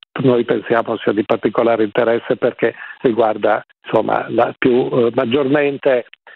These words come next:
eh, l'attualità, ma mano a mano saranno presentati uno per volta tutti. Ci si può rivolgere alla libreria Claudiana di Milano in via Francesco Sforza per avere poi tutti i dettagli di queste presentazioni e naturalmente per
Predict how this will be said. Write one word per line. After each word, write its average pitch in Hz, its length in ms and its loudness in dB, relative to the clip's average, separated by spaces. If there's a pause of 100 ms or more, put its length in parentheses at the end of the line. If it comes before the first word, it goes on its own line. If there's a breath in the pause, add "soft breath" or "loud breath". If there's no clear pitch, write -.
(100)
eh, 120 300 2
l'attualità, 147 800 0
ma 156 280 0
mano 180 300 0
a 208 40 4
mano 160 500 0
saranno 139 380 0
presentati 135 720 0
uno 131 200 0
per 143 220 -2
volta 120 420 0
tutti. 120 380 0
Ci 127 180 -4
si 135 80 0
può 143 140 0
rivolgere 127 600 2 (260 loud breath)
alla 131 220 2
libreria 135 540 2
Claudiana 127 880 0
di 117 180 2
Milano 151 400 0
in 156 60 -2
via 123 140 2
Francesco 123 640 0 (340 loud breath)
Sforza 135 640 0
per 127 220 0
avere 113 360 0
poi 120 200 -2
tutti 123 240 -2
i 110 40 2
dettagli 113 720 0 (220 loud breath)
di 123 140 0
queste 120 320 -2
presentazioni 107 1000 0
e 165 140 0
naturalmente 151 800 0
per 104 160 -8